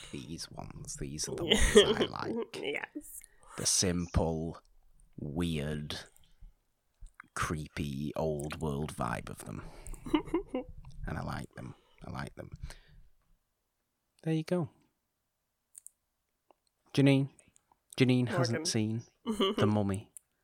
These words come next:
Speaker 2: Yes.
Speaker 1: Um, has it, has this discussion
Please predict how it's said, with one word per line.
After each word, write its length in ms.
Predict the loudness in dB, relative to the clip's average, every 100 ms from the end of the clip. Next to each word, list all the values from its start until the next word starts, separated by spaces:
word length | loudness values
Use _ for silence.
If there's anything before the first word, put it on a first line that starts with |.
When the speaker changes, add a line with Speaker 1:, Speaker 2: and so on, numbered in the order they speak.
| -6
Speaker 2:
Yes. 500 | -4 -4 -6 -10 -12 _ _ _ -20 -20 -20 -4
Speaker 1:
Um, 600 | 4 6 8 8 6 2 0
has 520 | 2 6 6 6 0 2
it, 640 | 2 2 -4 -6 -6 -6 -12 _ 0
has 180 | 2 2 2
this 300 | 2 2 -2
discussion 760 | -2 -2 0 -2 -2 -4 -6